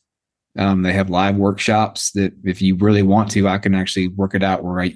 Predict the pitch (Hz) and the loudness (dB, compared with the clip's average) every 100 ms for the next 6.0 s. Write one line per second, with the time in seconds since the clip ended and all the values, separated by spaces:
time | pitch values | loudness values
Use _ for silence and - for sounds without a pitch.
0 | - 92 92 92 90 87 82 - 107 104 | -4 -4 -2 -2 0 -2 -2 -2 -2 -2
1 | - 117 107 92 92 - - 90 90 82 | 0 2 2 -2 -4 -4 -4 -2 -2 -2
2 | 95 - - 113 - 104 110 110 107 110 | -2 -2 0 0 0 2 2 4 2 0
3 | - 110 104 95 87 87 104 101 - 90 | -2 -2 -2 -4 -4 -4 -4 -4 -4 -2
4 | 104 104 104 113 101 110 101 - 87 101 | 2 2 2 2 2 0 0 -2 0 0
5 | 101 95 - 101 107 - 120 127 - | 0 -2 -4 -2 -2 -2 -4 -4 -6